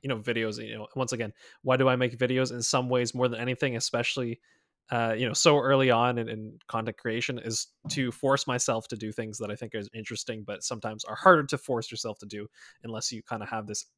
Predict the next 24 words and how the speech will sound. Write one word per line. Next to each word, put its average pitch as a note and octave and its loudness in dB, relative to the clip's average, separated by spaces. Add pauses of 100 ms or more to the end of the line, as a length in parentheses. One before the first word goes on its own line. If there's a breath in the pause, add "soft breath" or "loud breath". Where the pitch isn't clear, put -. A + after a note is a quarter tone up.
other B2+ 4
purpose A2 -4
as G#2 -6
well. G#2 -6 (400 soft breath)
Um, B2 0
but C#3+ 8 (200)
I, D3 8
I've D3 4 (220)
always D#3+ 6
wanted C#3+ 6
to C#3 -10
do C3+ 2
a B2+ 4
thing B2+ 2
where A#2 4
I A#2+ 4
kinda C3 2
go A#2+ 4
through A#2+ -2
every A#2 -2
civilization A2+ -4
and G#2+ -10
kinda A#2+ 0
learn, A2+ 0